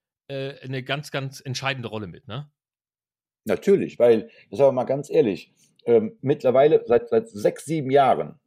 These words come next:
Speaker 2: bietet Hinz und Kunz eine Maßkombi an. Zu Preisen, die mittlerweile, sagen wir mal so, wenn du den Airbag einfach rausnimmst,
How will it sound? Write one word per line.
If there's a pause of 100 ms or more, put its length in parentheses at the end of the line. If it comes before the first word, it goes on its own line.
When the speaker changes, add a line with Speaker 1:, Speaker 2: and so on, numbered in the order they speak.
(260)
Speaker 2:
bietet
Hinz
und
Kunz
eine
Maßkombi
an. (1700)
Zu
Preisen, (480)
die
mittlerweile,
sagen
wir
mal
so,
wenn
du
den
Airbag
einfach
rausnimmst,